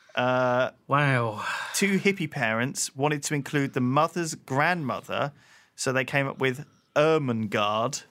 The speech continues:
Speaker 2: Jesus.
Speaker 1: Ermengarde. What an incredible name. Uh, instead of Paisley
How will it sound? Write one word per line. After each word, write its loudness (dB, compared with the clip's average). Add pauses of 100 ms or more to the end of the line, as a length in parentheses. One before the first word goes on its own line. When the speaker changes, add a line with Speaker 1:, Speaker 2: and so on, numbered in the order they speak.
(440)
Speaker 2:
Jesus. -10 (120)
Speaker 1:
Ermengarde. -2 (320)
What 2
an -6 (120)
incredible -4
name. -2 (680)
Uh, 2
instead 2
of -4
Paisley 0